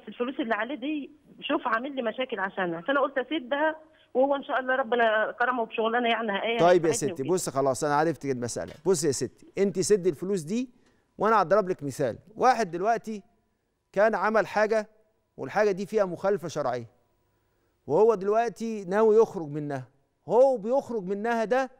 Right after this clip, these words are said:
Speaker 2: ما بيبقاش عليه إثم. ليه؟ لأنه تاب. وهو بيسدد الأقساط دي بقى ما بيبقاش عليه إثم، لأن دوت اسمه الخروج من الحرمة. يبقى إذن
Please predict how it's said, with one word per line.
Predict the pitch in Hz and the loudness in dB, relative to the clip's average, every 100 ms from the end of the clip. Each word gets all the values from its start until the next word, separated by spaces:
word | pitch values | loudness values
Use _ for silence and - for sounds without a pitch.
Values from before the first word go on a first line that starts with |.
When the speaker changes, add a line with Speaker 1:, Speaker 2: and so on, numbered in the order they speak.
| _ _ _ _ _ _ - | _ _ _ _ _ _ -6
Speaker 2:
ما | 175 | -2
بيبقاش | 190 185 220 208 | -2 0 0 0
عليه | 170 185 175 | 0 0 0
إثم. | 151 - - _ _ _ _ _ _ _ | -4 -10 -20 _ _ _ _ _ _ _
ليه؟ | 147 190 196 185 - _ _ - | 4 6 6 4 -6 _ _ -8
لأنه | 165 180 | -6 -4
تاب. | 175 202 208 143 - _ _ _ _ _ _ _ _ | -2 2 2 2 -4 _ _ _ _ _ _ _ _
وهو | 123 139 240 254 | -2 4 6 6
بيسدد | 214 175 247 214 196 | 2 -2 -2 -2 -4
الأقساط | 196 185 165 240 | -4 -6 -4 -4
دي | 202 202 233 | -2 -4 0
بقى | 247 277 262 _ _ _ _ | 0 0 -2 _ _ _ _
ما | 160 | -4
بيبقاش | 170 185 208 | -2 0 0
عليه | 175 180 190 180 | 0 0 0 -2
إثم، | - - _ _ _ _ - | -8 -16 _ _ _ _ -10
لأن | 156 170 175 | -6 -2 2
دوت | 220 220 | 2 2
اسمه | 233 - 196 | -2 -2 -6
الخروج | 156 180 214 196 | -4 -2 0 0
من | 175 156 | 0 -2
الحرمة. | 139 175 147 123 113 _ _ _ _ _ _ _ - | 0 2 2 0 -10 _ _ _ _ _ _ _ -8
يبقى | 143 160 151 220 | -2 0 2 4
إذن | 185 143 | 4 2